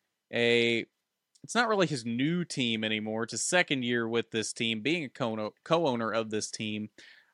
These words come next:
I think Brad Keselowski wins the Coke six hundred for his first win in that six car for Roush Fenway Keselowski, and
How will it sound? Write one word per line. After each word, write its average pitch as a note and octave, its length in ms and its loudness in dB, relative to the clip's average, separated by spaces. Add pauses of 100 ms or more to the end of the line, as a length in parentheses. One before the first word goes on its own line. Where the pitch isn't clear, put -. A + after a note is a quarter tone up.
(100)
I A3 200 4 (140)
think - 360 -2 (260)
Brad C#3+ 520 2
Keselowski E3 1080 0 (420)
wins E3 600 4 (200)
the C3+ 80 -8
Coke D3+ 260 0
six - 240 -4
hundred C3 320 -4
for B2+ 160 -8
his A#2 260 -6
first G#3+ 360 -2
win B2 380 -2 (320)
in G3+ 180 4
that F3 200 0
six - 300 -2
car G#2+ 300 0
for A#2+ 200 -2
Roush A#2 300 2
Fenway A2+ 360 -2
Keselowski, A2 880 2 (540)
and A2+ 580 4